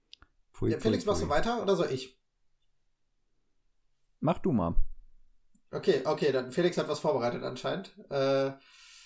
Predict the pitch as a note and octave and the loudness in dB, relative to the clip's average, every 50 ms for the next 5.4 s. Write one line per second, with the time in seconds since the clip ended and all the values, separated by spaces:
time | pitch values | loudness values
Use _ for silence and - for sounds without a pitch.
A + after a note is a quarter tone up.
0 | - _ _ _ _ _ _ _ _ - E3+ F3 F#3 F3+ G3 - - - A3 - | -20 _ _ _ _ _ _ _ _ 2 6 8 8 8 8 6 4 2 2 4
1 | F#3+ - - - A#4 A4+ - C#4+ - D#4 - - C#4+ C#4+ - - D#4+ - - - | 4 4 8 8 10 10 12 12 12 12 12 12 12 12 12 12 12 12 12 12
2 | G#3 D3+ - D#3 D#3 - - - C#3 - - D#3+ D3+ D3+ D3+ - - C#3+ C#3 C#3 | 10 10 8 8 4 2 0 0 -2 -4 0 0 0 0 -2 -4 -6 -6 -2 0
3 | B2+ B2 B2+ B2+ C3+ C3+ C#3 B2 A#2 - - - B2 A#2 A#2 - - - - - | 2 4 4 2 2 2 -2 -4 -4 -4 -4 -4 -4 -4 -4 -8 -10 -10 -8 -4
4 | - C#3+ C3+ C3 C3+ C3+ C3+ C3+ C#3 C3+ B2 A#2 C#3 D3 F3+ G3+ F#3 D#3+ D#3 F#3 | 0 0 0 0 0 -2 -4 -4 -4 -4 -2 0 2 2 4 4 4 4 6 4
5 | G3 D#3 C#3+ E3 A3 B3 C4 - | 6 6 4 4 0 -2 -4 -8